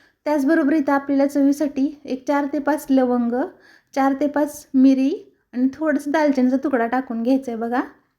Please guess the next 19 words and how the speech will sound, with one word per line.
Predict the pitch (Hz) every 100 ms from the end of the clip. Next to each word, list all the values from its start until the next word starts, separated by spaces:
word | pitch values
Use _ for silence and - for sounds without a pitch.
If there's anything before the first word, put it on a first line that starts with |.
| _ _ _ _ _ _ _ _ _ _ _ _ _ _ -
आता | 262 294
यामध्ये | 302 311 302 -
फक्त | 330 330 311
आपल्याला | 311 285 285 285
अर्धा | 294 247 269
कप | 269 294
पाणी | 285 269 240
टाकून | 247 247 240
घ्यायचं | 262 277 269
आहे | 285
टोमॅटो | 294 247 247 262
शिजण्यापुरतं, | 269 277 247 226 233 233 247 381 _ _ _ _
एक्स्ट्रा | 277 285 -
पाणी | 269 285 269
टाकू | 277 294 294
नका. | 285 285 269 415 _ _ _ _ _ _ _ _ _ _ _ _ _ -
अर्धा | 269 262 294
कप | 311 302
फक्त | 285 285